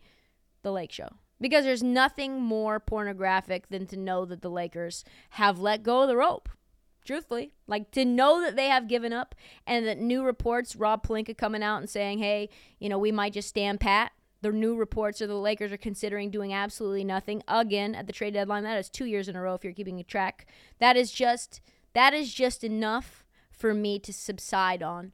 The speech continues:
for decades. According to the L A Times, Dan Wolke, the Laker-, Lakers are seriously considering to just say,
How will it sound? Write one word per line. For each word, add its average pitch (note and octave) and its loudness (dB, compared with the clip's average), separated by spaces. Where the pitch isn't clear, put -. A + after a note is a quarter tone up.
for F#3+ -8
decades. - -14
According F4 4
to D4 -2
the C4+ 4
L A#3 6
A A#3 2
Times, A3 -2
Dan G3+ -2
Wolke, G#3 -4
the G3+ -8
Laker-, A#3 -4
Lakers A#3 -4
are G3+ 0
seriously D#4+ -6
considering C#4 -2
to A#3 -6
just C4 -2
say, C4+ 0